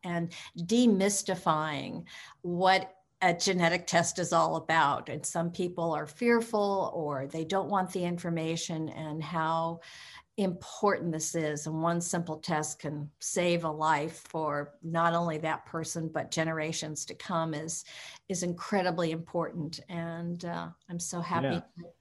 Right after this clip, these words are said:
Speaker 1: to be involved with
Speaker 2: No,
Speaker 1: that.
Speaker 2: no, thank you. I, and what, on your website, um, you know, I, I know you have a website. Do you have your own foundation as well? We put the website in the chat if people wanna, uh, go look at
Speaker 1: For,
Speaker 2: it.
Speaker 1: for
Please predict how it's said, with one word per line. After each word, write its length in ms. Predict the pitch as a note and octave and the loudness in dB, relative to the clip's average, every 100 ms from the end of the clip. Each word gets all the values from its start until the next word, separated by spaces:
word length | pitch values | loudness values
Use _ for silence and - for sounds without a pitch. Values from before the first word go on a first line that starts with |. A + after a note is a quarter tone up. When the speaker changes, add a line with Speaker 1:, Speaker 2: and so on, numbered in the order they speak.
| - | -8
Speaker 1:
to 80 | F3 | -4
be 160 | F3 E3 | -2 -2
involved 480 | D#3+ D#3+ E2+ - | -2 -2 -2 -4
with 100 | A2 | 2
Speaker 2:
No, 200 | D3 E3+ | 6 8
Speaker 1:
that. 60 | A#2 | 6
Speaker 2:
no, 360 | G#2+ B2+ F#2+ F#2+ | 4 4 2 0
thank 240 | G2+ G2+ | -2 2
you. 320 | G#2 A2+ E2+ | 4 4 4
I, 160 | - C3 | 2 0
and 360 | - D#3 C#3+ C#3+ | 2 2 2 4
what, 240 | G#3+ - | 2 4
on 160 | D3+ D#3 | 2 6
your 180 | E3 D3 | 8 8
website, 800 | B2 D#3+ F#3+ - A#2 G2 G2 - | 8 8 6 4 6 6 4 2
um, 500 | A2 G2+ G2 F2 - - _ - B2 | 0 2 0 -2 -8 -14 _ -8 2
you 120 | B2 | 4
know, 220 | A#2+ A2 | 6 6
I, 320 | F2 C3 - | 6 2 2
I 20 | B2 | 2
know 100 | C#3+ | 6
you 100 | C#3+ | 8
have 140 | A#2 | 6
a 40 | G#2 | 6
website. 720 | A2+ B2 - A#2 G2+ G2 A#2 | 6 4 4 6 6 4 4
Do 120 | B2+ | 6
you 60 | D3+ | 8
have 200 | E3 D#3+ | 8 8
your 140 | A2 | 6
own 180 | B2 B2+ | 4 2
foundation 840 | C3 G#2 F#2+ F#2+ A#2+ - C#2+ D#2+ - | 2 2 2 2 2 2 0 -2 -2
as 180 | G2+ G2+ | -2 2
well? 300 | G2 B2 D3 | 4 6 6
We 140 | C3 | 6
put 140 | C#3+ E3 | 8 8
the 100 | A#2+ | 10
website 460 | B2 A#2+ A#2+ G2+ | 8 8 6 6
in 100 | G2 | 4
the 80 | F#2 | 0
chat 300 | - G2 F2 | 2 2 4
if 120 | F2 | 0
people 240 | G#2 F#2+ F2 | -2 -2 -2
wanna, 320 | E2+ E2+ F#2 _ - - | -4 -8 -10 _ -16 -10
uh, 200 | - F2+ - - | -10 -10 -12 -4
go 260 | G2+ F2+ - - | -2 -2 -4 -8
look 160 | F#2+ | -4
at 40 | G2 | -2
Speaker 1:
For, 40 | - | -4
Speaker 2:
it. 100 | |
Speaker 1:
for 80 | - | -2